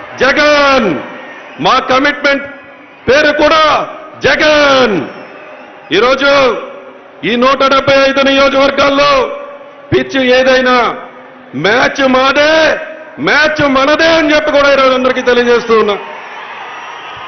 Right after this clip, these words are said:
రెండు వేల ఇరవై నాలుగు కూడా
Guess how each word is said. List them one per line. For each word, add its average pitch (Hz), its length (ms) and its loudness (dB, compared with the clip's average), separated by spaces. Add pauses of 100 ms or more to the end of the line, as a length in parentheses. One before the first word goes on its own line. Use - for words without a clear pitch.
(640)
రెండు 262 300 2
వేల 262 260 4
ఇరవై 262 400 4
నాలుగు 269 340 0
కూడా 294 500 2